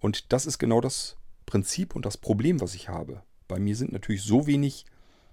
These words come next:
bei mir ist so wenig Sehrest übrig in den Augen, dass wenn jetzt solch ein Schub ist, der mit gleich hohem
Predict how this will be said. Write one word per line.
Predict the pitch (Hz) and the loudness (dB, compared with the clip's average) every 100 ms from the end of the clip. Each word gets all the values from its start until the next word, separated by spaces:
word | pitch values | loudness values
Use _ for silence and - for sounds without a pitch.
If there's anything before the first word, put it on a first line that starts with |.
| - - | -20 -4
bei | - 107 | 4 6
mir | 131 | 6
ist | - | 4
so | 110 151 | 4 6
wenig | 170 127 | 4 2
Sehrest | 95 151 196 123 - - | 4 4 6 2 0 -4
übrig | 170 175 113 104 | -2 0 0 0
in | 92 | 0
den | 98 87 | 0 -2
Augen, | 85 92 117 147 | -2 0 -2 -4
dass | - - | -8 -2
wenn | 107 104 | 0 0
jetzt | 165 - | 0 0
solch | - 110 76 | 0 2 0
ein | 92 | -6
Schub | - 120 104 | 4 4 4
ist, | - 82 - - - - - - - | -4 -4 -6 -12 -20 -20 -20 -20 -12
der | - 92 95 95 | -4 0 0 -2
mit | 104 - | -4 -4
gleich | - 98 147 - | 0 2 2 6
hohem | 135 131 123 127 | 8 8 6 -2